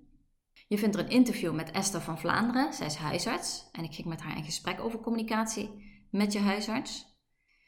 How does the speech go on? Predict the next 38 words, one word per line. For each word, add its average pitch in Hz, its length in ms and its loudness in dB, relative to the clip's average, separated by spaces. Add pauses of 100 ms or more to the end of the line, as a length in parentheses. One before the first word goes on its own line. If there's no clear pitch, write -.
(140)
Verder 233 220 4
vind 190 200 0
je 165 60 -6
vijf - 340 0
tips - 400 2
voor - 200 0
jou 175 340 4 (100)
en 233 160 2
vijf 156 280 0
tips - 440 -2
voor 170 180 -2
jouw 156 260 0
omgeving. 247 800 2 (680)
En 254 180 8
er 247 60 4
staat 208 200 2
een 214 80 6
mooi 202 220 4
interview 190 600 2
met 185 140 -2
een 180 80 -4
cliënte 175 360 -2
die 165 100 -2
zelf 190 460 -2
grote 196 300 -2
stappen 180 300 -2
gezet 165 260 -2
heeft 160 260 -4
op - 60 -10
het - 100 -10
gebied - 280 -6
van 170 120 -6
communicatie. - 760 -4 (880)
Zij - 260 -6
is, - 220 -4
nou, 160 280 -6
ik - 100 -16
denk 170 220 -8